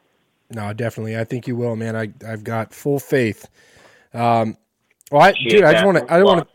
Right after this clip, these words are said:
Speaker 1: wanna thank you again for coming on, dude. It's, it was, it was great talking to you. And, uh, you're a, you're a podcast natural. I'll tell you that.
Speaker 2: <laughs> I, I tried. I'm not gonna lie. I was a little nervous before we started this.
Speaker 1: <laughs> It's so funny,
Speaker 2: But
Speaker 1: man. People say nervous. It's like,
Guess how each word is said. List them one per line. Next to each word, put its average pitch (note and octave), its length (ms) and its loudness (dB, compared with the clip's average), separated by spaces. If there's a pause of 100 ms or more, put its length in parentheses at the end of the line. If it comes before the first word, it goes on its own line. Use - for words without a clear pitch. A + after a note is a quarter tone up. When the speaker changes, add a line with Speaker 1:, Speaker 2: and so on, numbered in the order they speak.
(180)
Speaker 1:
wanna F3+ 200 0
thank F#3+ 240 -2
you E3 80 4
again C3+ 240 0
for D3+ 120 -4
coming C#3 240 -2
on, D#3 220 0
dude. C3+ 200 0
It's, - 200 -4
it C3+ 100 0
was, B2+ 160 -2
it C3 120 -4
was A#2+ 100 -4
great C#3+ 240 -2
talking C#3+ 320 -4
to E3 60 -2
you. F3 200 2 (540)
And, B2+ 260 0
uh, C3+ 140 4
you're C#3+ 260 4
a, B2+ 140 2
you're D3 160 2
a B2+ 60 0
podcast D3+ 500 2
natural. C3+ 500 -4 (200)
I'll C3 80 -12
tell D3 140 -4
you A#2+ 100 -4
that. D3 280 -4 (720)
Speaker 2:
<laughs> A#3 100 4 (760)
I, D3 160 2 (140)
I D3+ 120 -2
tried. E3+ 260 2
I'm E3+ 240 -6
not C4 160 -6
gonna D4 140 -6
lie. C#4 160 -2
I G#3+ 40 2
was G3 80 -2
a F#3 40 -10
little G#3+ 140 0
nervous G#3 300 0 (180)
before D#3 220 -2
we D3 80 -2
started D3 340 -2
this. B2 200 -4
Speaker 1:
<laughs> - 40 -20 (380)
It's E3 180 -4
so G3 200 2
funny, D3+ 280 2
Speaker 2:
But B2+ 100 2
Speaker 1:
man. C#3+ 200 0
People D3 240 -2
say C#3+ 340 -2
nervous. C3+ 400 -2
It's - 80 -10
like, D3 220 -6